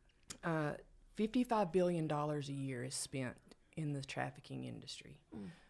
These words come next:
Speaker 1: Um, traffickers in Atlanta will make up to thirty-three thousand dollars a week.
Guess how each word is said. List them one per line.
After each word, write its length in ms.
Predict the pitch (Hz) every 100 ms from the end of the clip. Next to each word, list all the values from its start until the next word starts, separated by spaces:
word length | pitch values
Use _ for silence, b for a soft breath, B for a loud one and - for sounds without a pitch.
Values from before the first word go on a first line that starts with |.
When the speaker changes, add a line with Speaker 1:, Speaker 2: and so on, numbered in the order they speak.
| B 151
Speaker 1:
Um, 420 | 160 156 147 143 147
traffickers 640 | - 190 208 - 165 147
in 100 | 147
Atlanta 440 | 147 - 139 143 139
will 80 | 131
make 260 | 139 131 -
up 120 | 147 -
to 60 |
thirty-three 460 | 151 151 156 156 151
thousand 400 | 147 139 135 131
dollars 360 | 127 123 123 -
a 40 |
week. 480 | 127 120 127 123 -